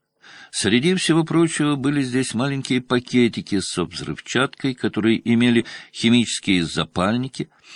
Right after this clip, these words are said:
механизм которых действовал от пяти секунд до пяти минут. Это устройство было усовершенствовано благодаря всасывающим клапанам. Далее,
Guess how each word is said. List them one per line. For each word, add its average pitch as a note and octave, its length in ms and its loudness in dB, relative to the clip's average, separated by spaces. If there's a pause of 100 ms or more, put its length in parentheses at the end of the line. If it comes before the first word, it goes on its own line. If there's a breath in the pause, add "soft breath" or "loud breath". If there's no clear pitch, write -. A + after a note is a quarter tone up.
(140)
механизм B2+ 640 2
которых A#2+ 460 0
действовал A2+ 540 0
от A2 220 -2
пяти A#2 300 0
секунд A#2+ 600 -2
до A2 280 0
пяти A2+ 300 -4
минут. G2+ 560 -2 (600 loud breath)
Это A#2 220 2
устройство D3 520 2
было C3 360 4
усовершенствовано B2 1120 0
благодаря G2+ 580 2 (380 loud breath)
всасывающим A#2+ 1160 0
клапанам. F#2 840 0 (380 loud breath)
Далее, A2+ 580 2